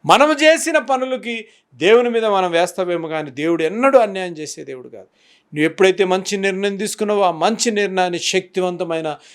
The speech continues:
నిర్ణయంగా మార్చగలిగిన శక్తి గల దేవుడు. బెత్లెహేమ్కి వచ్చింది. ఆ బెత్లెహేమ్లో అక్కడ రూతు బోయాజును కలుసుకుంది. మంచి నిర్ణయం శక్తివంతమైన నిర్ణయంగా మారింది. ఎందుకు అనగా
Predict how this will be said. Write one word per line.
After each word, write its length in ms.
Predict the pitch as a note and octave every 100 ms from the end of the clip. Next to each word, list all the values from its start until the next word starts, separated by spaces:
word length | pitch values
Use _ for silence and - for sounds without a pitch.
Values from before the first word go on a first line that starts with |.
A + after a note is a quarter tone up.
| _ C3+
నిర్ణయంగా 600 | D#3+ E3 E3 E3 D3+ D3
మార్చగలిగిన 760 | C#3+ D#3 - E3+ D#3+ D#3 D3
శక్తి 460 | C3+ - G#3+ G#3 G3+
గల 200 | F#3 E3
దేవుడు. 420 | D3 C#3+ C3+ B2+ - _ _ _ _
బెత్లెహేమ్కి 580 | A#2+ E3 E3+ F#3 F3+ F3+
వచ్చింది. 440 | E3+ F3+ D#3+ D3+
ఆ 120 | A2 B2+
బెత్లెహేమ్లో 800 | B2+ E3 G3 G3 G3 F#3+ F3+ F3 _ C#3+
అక్కడ 220 | D3 D3+
రూతు 800 | C3+ C#3+ G#3+ A3+ F3+ D#3 D3+ D3+ _ _
బోయాజును 480 | D3+ E3 D#3+ C#3 C#3+
కలుసుకుంది. 560 | C3 B2 - - A#2 _ _ D3
మంచి 380 | A3 B3+ -
నిర్ణయం 360 | C#4 C#4 C#4+ C#4
శక్తివంతమైన 760 | B3 B3 B3+ B3 A#3+ A#3+ A#3+ A3+
నిర్ణయంగా 440 | G#3 G3+ G#3 G3
మారింది. 480 | F3+ E3+ E3 D3 C#3+ _ _ - _
ఎందుకు 400 | D3+ G#3+ D4 B3+
అనగా 640 | D#4 C4 B3 G3+ D3+ D#3+